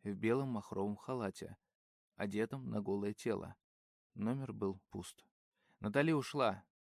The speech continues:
и не вернулась. Впрочем, он и не ждал, что она вернется. Глянул на закуски на столике и поморщился. Позвонить в обслуживание номеров, чтобы убрали, что ли? Впрочем, зачем?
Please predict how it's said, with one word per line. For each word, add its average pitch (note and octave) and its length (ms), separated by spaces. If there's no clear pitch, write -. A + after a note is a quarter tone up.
и A#2 80
не A2+ 120
вернулась. G2+ 600
Впрочем, B2 500
он B2+ 160
и B2+ 60
не C3 100
ждал, A#2 400
что - 220
она G2+ 160
вернется. G2+ 680
Глянул B2+ 420
на A2 120
закуски B2 480
на D#3+ 120
столике C#3 640
и - 120
поморщился. G#2 880
Позвонить A#2 500
в B2+ 60
обслуживание A#2+ 520
номеров, B2 440
чтобы A2 240
убрали, A#2+ 360
что A2+ 320
ли? G2+ 160
Впрочем, G#2 400
зачем? A#2 420